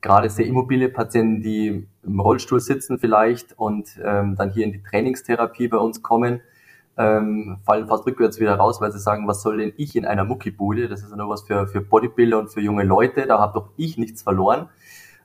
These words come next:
Ähm, und dann muss man denen das aber durchaus mal, äh, vorsichtig nahe führen. Und es gibt, und das ist dann eben die Aufgabe der Therapeuten,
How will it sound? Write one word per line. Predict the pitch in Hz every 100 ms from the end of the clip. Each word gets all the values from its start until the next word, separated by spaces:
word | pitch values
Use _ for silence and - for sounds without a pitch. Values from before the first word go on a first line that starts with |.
| -
Ähm, | 110 110 113 110
und | 113 110
dann | 113 117
muss | 123 123
man | 110
denen | 120
das | 117 117
aber | 113
durchaus | 120 127 120
mal, | 113 113 113 113 113
äh, | 110 110 - _ _
vorsichtig | 123 123 - 107
nahe | 104 98 123
führen. | - - 101 95
Und | 92
es | 95
gibt, | 127 135 - - -
und | 107 110
das | 110
ist | 110
dann | 110
eben | 110 110 107 -
die | -
Aufgabe | 107 107 104 107 110 107 -
der | 98
Therapeuten, | 98 95 95 101 113 - 147